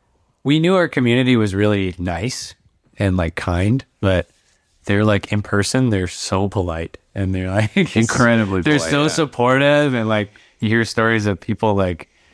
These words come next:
Speaker 1: helping shorter people up to the front so that they can see. And, like, this was not stuff that I did when I was watching music. So, uh, I'm very impressed with our community. I think they're, like,
Speaker 2: Totally, yeah.
Speaker 1: really awesome people.
Speaker 2: Yeah, I totally agree.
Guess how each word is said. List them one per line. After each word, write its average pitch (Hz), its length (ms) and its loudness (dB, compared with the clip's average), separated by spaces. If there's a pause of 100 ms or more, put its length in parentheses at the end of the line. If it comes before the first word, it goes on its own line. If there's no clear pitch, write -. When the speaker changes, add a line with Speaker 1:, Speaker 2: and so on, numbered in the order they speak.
(140)
Speaker 1:
helping 110 600 0
shorter 127 440 2
people 127 360 2
up 117 200 0
to 120 120 0
the 113 100 2
front 117 380 0
so - 140 -2
that 117 100 2
they 117 100 2
can 110 180 0
see. 117 520 0
And, 107 140 0
like, 101 180 -4
this 143 180 0
was 117 140 -2
not 120 240 2
stuff 107 200 0
that 95 120 2
I 101 160 2
did 90 180 -6
when 95 160 -4
I 101 140 2
was 92 260 -8 (380)
watching 104 320 0
music. 98 400 -2
So, 98 280 0 (480)
uh, 90 360 -4
I'm 101 320 -2
very 104 260 0
impressed 98 540 -2
with 92 180 -4
our 85 140 -2
community. 85 480 -4
I 90 80 -4
think 90 220 -4
they're, - 200 -8
like, - 300 -14 (460)
Speaker 2:
Totally, 90 420 2
yeah. 80 100 0
Speaker 1:
really 117 220 2
awesome 95 380 -2
people. 95 380 -6
Speaker 2:
Yeah, 85 180 0 (160)
I 80 120 -2
totally 85 280 -2
agree. 78 180 -2